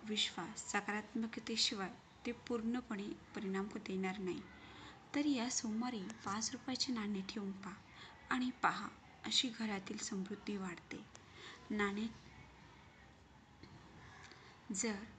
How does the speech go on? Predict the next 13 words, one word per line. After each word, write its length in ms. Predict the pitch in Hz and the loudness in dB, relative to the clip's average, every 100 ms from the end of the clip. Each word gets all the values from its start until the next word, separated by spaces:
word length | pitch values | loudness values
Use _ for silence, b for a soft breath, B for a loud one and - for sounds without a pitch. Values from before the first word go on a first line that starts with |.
| - - | -16 -2
तुम्हाला 320 | 226 220 233 262 | 2 4 4 2
हा 180 | - 254 | 0 0
उपाय 380 | 226 190 214 - | -2 0 -2 -2
आवडला 440 | 202 202 202 - 247 | 0 0 0 -2 -2
असेल 420 | - 202 - - | -2 -4 -4 -2
तर 100 | 240 | 0
लाईक 360 | 220 208 214 - - | 0 2 0 0 0
आणि 180 | 202 | 0
सबस्क्राईब 540 | 214 - 190 - - 208 | 0 0 -2 -2 -2 0
नक्की 280 | 190 190 - | 0 -2 -4
करा. 340 | 190 202 - - - B B B B B - | -4 -4 -4 -10 -14 B B B B B 0
तुमच्या 360 | 220 196 196 226 | 2 4 2 2
अनुभवाबद्दल 920 | 220 220 220 220 226 233 202 190 | 2 2 2 2 2 0 0 -2